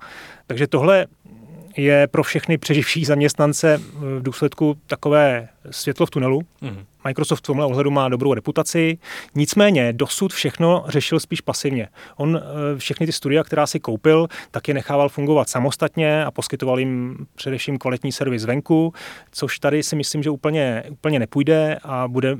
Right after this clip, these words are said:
Speaker 1: muset do fungování celé firmy vstoupit hodně výrazně a nebude to mít vůbec jednoduchý.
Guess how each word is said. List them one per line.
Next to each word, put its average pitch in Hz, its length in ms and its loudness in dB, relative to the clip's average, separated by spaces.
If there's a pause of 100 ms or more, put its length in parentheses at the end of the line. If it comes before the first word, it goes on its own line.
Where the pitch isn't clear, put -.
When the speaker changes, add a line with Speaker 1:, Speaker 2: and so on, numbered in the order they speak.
Speaker 1:
muset 139 320 -6
do 135 100 0
fungování 131 640 0
celé 123 280 -2
firmy 127 240 -6
vstoupit 123 360 -6
hodně 123 220 -2
výrazně 120 540 -2
a 131 200 -10
nebude 117 280 -8
to - 80 -12
mít 113 140 -10
vůbec 110 220 -14
jednoduchý. 107 340 -12